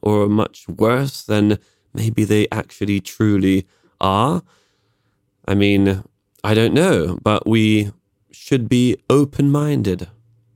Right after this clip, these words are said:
To summarize, what this documentary was saying is lots of our thinking is directed by the algorithms on YouTube, Facebook, social media. And the algorithms are trying to show you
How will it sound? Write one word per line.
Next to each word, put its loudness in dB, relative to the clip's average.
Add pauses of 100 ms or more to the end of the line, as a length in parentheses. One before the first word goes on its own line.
(320)
To -4
summarize, 0
what -2
this -2
documentary -2
was 0
saying 0 (540)
is -4 (320)
lots 0
of -4
our 2
thinking 0 (100)
is -2
directed 0 (180)
by 0
the -2
algorithms 0
on 0
YouTube, 0
Facebook, -2
social 0
media. 2 (520)
And -2
the 0
algorithms 0
are -4
trying 0
to -8
show 0
you 2